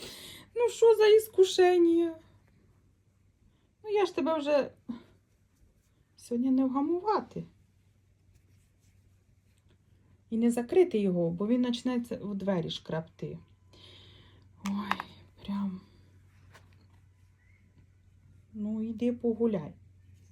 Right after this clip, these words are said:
Так, це що в нас? Шнуркова така нитка. Бачите, шнурок.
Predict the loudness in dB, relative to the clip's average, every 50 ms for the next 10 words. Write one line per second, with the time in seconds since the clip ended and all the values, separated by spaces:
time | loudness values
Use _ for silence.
0 | -20 -20 -20 -20 -20 -20 -20 -20 -20 -20 -20 -20 -20 -20 _ _ _ _ -8 -8
1 | -8 -8 -10 -16 -20 -20 _ -18 -8 -6 -4 -4 -4 -6 -8 -6 -6 -4 -2 -2
2 | -2 -4 -6 -4 -2 -2 -2 -2 0 0 0 2 2 -2 -4 -6 -10 -10 -8 -6
3 | -4 -2 -2 -2 -4 -8 -10 -8 -8 -8 -8 -8 -12 _ _ _ _ _ _ _
4 | _ _ _ _ -20 -20 _ _ _ -14 -14 -14 -14 -14 -16 -12 -12 -12 -12 -12
5 | -10 -8 -6 -4 -6 -6 -8 -10 -18 -20 -20